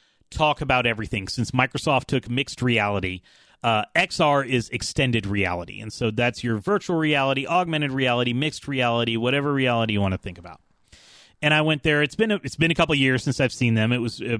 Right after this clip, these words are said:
pre, you know, twenty nineteen was the last time I saw all those people, so it was a lot like a reunion.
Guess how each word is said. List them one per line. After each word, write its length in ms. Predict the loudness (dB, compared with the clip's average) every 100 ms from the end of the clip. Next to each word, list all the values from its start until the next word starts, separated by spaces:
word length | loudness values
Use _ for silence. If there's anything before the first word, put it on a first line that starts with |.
| -4
pre, 280 | -2 -2 -2 _ -6
you 180 | -2 -2
know, 40 | -2
twenty 200 | 0 2
nineteen 580 | 0 0 0 0 0 -2
was 140 | -4
the 80 | 0
last 180 | 0 0
time 140 | 0
I 40 | -2
saw 200 | 0 0
all 80 | 0
those 140 | 0
people, 200 | -2 -2
so 100 | -2
it 40 |
was 100 | -2
a 40 | 0
lot 160 | -2
like 120 | -2 -4
a 60 |
reunion. 400 | -2 0 -2 -6